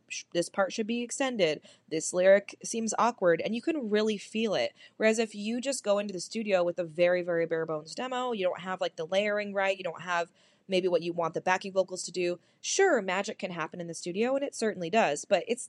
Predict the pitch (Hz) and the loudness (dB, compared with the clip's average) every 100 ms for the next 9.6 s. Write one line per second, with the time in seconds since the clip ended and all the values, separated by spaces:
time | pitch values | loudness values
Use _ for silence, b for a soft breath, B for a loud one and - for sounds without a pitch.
0 | 185 175 247 247 - 160 160 156 151 _ | -6 -2 -2 -4 -8 -2 0 -2 -6 _
1 | _ _ _ - - 175 151 120 60 92 | _ _ _ -4 0 0 0 -2 -6 -8
2 | - - 202 214 226 240 226 196 - 175 | -8 -6 -4 -4 -2 -2 0 0 0 2
3 | 151 143 - 98 135 B B - 175 165 | 2 0 -4 -8 -12 B B -2 4 6
4 | 160 156 - - 185 180 175 170 185 175 | 6 0 -2 4 4 4 0 2 -2 -4
5 | 170 175 160 - 170 - 170 170 180 175 | -4 -4 -4 -2 -4 -2 -4 0 0 0
6 | 190 165 165 196 180 151 165 - 175 143 | -4 -4 -4 -6 -6 0 0 0 0 0
7 | - 156 147 147 147 185 226 233 B B | -2 -6 -6 -10 -4 0 0 -2 B B
8 | - 220 247 269 285 214 226 190 170 165 | -4 0 0 2 4 4 4 2 2 2
9 | 165 - 160 156 156 - | 2 0 0 0 0 -8